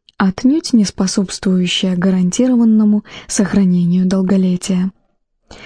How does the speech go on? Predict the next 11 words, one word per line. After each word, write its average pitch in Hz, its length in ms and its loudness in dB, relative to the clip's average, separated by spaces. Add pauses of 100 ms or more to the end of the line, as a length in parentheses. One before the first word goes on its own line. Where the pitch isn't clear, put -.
(320)
Впрочем, 277 540 0
гравюры 208 420 0
остались 190 560 -2
гравюрами. 185 680 0 (760)
А 180 120 -2
Томас, 294 540 -4 (280)
её 240 300 0
Томас, 247 520 0 (380)
был 226 160 2
слишком 277 500 0
далеко – 240 540 -2